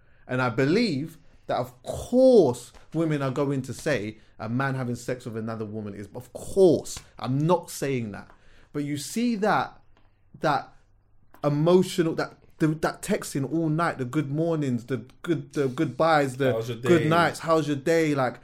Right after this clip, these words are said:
Speaker 1: have you eaten today? The, you sent her, you sent an Uber, you sent Uber Eats to her work. You did, all of that is like, what?
Speaker 2: Yeah.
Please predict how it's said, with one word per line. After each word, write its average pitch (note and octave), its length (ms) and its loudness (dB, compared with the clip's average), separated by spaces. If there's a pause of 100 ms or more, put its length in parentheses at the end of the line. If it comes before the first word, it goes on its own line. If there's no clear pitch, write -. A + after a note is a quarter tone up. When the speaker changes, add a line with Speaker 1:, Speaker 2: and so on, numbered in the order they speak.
(140)
Speaker 1:
have C#3 140 -4
you E3 80 -6
eaten F#3 300 -6
today? C3+ 320 -2
The, C3 160 0 (180)
you D#3 120 -4
sent F#3 260 4
her, D#3+ 320 6 (160)
you E3 100 -2
sent F3+ 260 4
an D#3+ 200 -6
Uber, G3+ 360 2
you F#3+ 100 0
sent F#3+ 280 0
Uber F#3 300 2
Eats G3 280 -8
to E3 140 2
her D3+ 80 4
work. F3 460 4
You D#3+ 80 -4
did, F#3 240 -6 (400)
all A3 200 6
of D#3 160 4
that G3+ 300 8
is E3 240 4 (560)
like, D3 380 4 (160)
what? D3+ 720 10 (180)
Speaker 2:
Yeah. F#2 360 -12